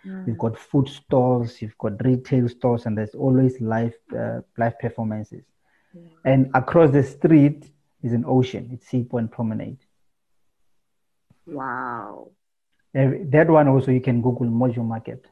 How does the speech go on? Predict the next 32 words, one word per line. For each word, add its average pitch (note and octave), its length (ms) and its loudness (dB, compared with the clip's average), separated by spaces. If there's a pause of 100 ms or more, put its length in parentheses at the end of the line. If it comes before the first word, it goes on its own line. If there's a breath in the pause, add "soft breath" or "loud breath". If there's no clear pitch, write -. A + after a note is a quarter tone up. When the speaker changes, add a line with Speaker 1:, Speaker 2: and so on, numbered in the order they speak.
(420)
Speaker 2:
Just A#2+ 140 -10
Google B2 340 -4
Mojo A#2 280 -2
Market A2+ 340 -8
or A2 60 -6
Mojo G#2+ 240 -6
Hotel. - 520 -12
Even B2 200 0
on A#2+ 120 0
Instagram, A2 560 -2
you A2 80 -6
will A2 120 -6
see A#2+ 280 -2
the A2+ 120 -4
type - 280 -8
of A2 120 -6 (120)
vibe G2+ 400 0
you B2 100 -10
see G#2 200 -10
there. A2 180 -10 (580 soft breath)
And C3 120 6
that E3 100 8
Speaker 1:
Yeah. C#3 60 6
Speaker 2:
whole D#3 200 8
street, C#3 560 4
that D3+ 140 8
whole D3 280 8
street C3 420 4
is A#2 100 -4
a A#2+ 60 0
vibe. A2+ 380 0 (420)
Speaker 1:
Mm. G3+ 760 -10